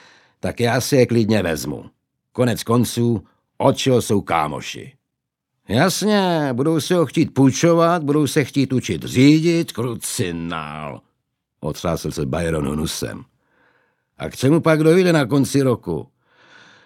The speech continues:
Jestli si zblbě spočítal daň a budeš muset doplácet, musíš sáhnout do vlastní kapsy, nebo si dokonce půjčit od nějaký tý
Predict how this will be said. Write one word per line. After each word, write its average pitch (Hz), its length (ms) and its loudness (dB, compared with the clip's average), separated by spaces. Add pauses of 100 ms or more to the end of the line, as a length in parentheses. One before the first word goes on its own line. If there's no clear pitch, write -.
(100)
Jestli 120 320 -2
si 135 160 0
zblbě 120 440 0
spočítal 120 600 0
daň 92 440 0 (520)
a 113 100 -4
budeš 139 260 0
muset 127 240 2
doplácet, 135 840 2 (360)
musíš 107 300 -2
sáhnout 123 340 2
do 127 120 4
vlastní 131 340 2
kapsy, 127 500 -2 (240)
nebo 98 180 -2
si 113 140 -4
dokonce 117 440 0
půjčit 131 520 2
od 117 120 2
nějaký 127 380 0
tý 131 300 2